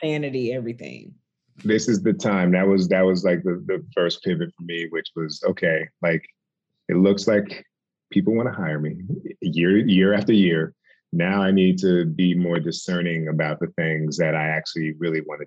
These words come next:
Speaker 2: do. Um, and then also I started going directly at people, like, "I wanna direct for your show. Can I have a meeting?" Um,
Speaker 1: Nice.
Speaker 2: and, and a,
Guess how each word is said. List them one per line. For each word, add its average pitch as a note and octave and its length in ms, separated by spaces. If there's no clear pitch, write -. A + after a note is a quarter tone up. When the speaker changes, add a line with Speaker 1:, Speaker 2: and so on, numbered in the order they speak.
Speaker 2:
do. D#2+ 320
Um, D2+ 500
and A2 100
then G2+ 80
also B2 320
I F#2+ 100
started F#2 460
going F2+ 360
directly F2+ 480
at G2+ 200
people, D#2 340
like, D2+ 240
"I F#2 200
wanna A2 220
direct F2 320
for F2 80
your D#2+ 100
show. G2 240
Can F2+ 140
I D#2+ 60
have D#2+ 100
a - 20
meeting?" F#2 320
Um, D#2 480
Speaker 1:
Nice. D#2+ 320
Speaker 2:
and, F2 400
and F2 280
a, F2+ 200